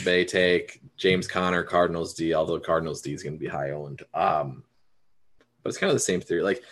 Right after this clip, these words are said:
he has established himself as the goal line back. He's established himself as the grinder back.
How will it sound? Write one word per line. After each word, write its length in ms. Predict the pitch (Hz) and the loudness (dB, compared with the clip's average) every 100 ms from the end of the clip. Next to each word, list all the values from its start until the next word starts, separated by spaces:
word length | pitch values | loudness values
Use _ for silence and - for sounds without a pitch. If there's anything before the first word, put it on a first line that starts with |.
| - - | -20 -4
he 200 | 185 113 | 0 4
has 300 | 95 95 92 | 4 4 2
established 520 | - 90 87 87 - | 2 2 2 0 -4
himself 460 | 90 - 90 90 80 | -6 0 2 2 -2
as 160 | 76 | -6
the 80 | - | -8
goal 220 | - 101 | -2 0
line 180 | 98 92 | 2 2
back. 280 | 90 92 90 | 4 2 2
He's 160 | 90 87 | -2 -6
established 520 | 76 82 80 80 - | -4 -2 -2 -2 -4
himself 400 | 85 - 85 - | -6 -2 -2 -2
as 120 | 80 | -8
the 120 | - | -8
grinder 440 | 69 80 85 85 87 | -8 -6 -2 -2 0
back. 460 | 87 85 80 - | 2 2 0 -6